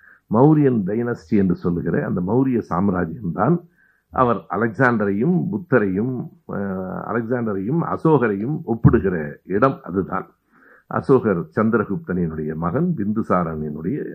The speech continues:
மகன். எனவே சந்திரகுப்தனினுடைய பேரன் அலெக்சாண்டர். மிக கவனமாக, இன்னொரு செய்தி எனக்கே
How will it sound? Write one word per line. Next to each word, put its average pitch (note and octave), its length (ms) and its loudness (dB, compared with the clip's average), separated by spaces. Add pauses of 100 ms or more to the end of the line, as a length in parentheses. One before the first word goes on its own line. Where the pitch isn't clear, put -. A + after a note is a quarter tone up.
(140)
மகன். D#2+ 320 -8 (100)
எனவே F2 420 -4
சந்திரகுப்தனினுடைய F2+ 1080 -4
பேரன் G2+ 440 2
அலெக்சாண்டர். F2 680 -4 (540)
மிக B2 280 6
கவனமாக, C#3+ 720 4
இன்னொரு A#2+ 360 -4
செய்தி C3 340 0
எனக்கே G#2 720 2